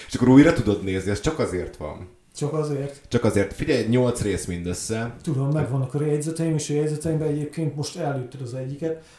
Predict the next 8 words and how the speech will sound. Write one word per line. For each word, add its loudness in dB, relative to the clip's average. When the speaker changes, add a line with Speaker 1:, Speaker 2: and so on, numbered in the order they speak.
Speaker 2:
mert -6
azt -6
mondtam, -4
hogy -2
az -6
egyik -6
legnagyobb -8
erénye -6